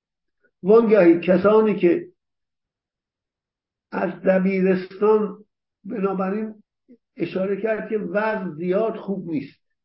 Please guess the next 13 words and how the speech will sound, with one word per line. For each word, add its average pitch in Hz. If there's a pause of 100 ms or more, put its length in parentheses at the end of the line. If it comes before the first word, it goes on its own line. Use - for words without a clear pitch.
(1700)
برخلاف 185
اون 190
تصوری 180
که 180
آدم 180
تعداد 170
دانشجویان 165
رو 175
می‌بینه، 160
پیشرفت‌های 175
علمی 160
رو 185
می‌بینه، 185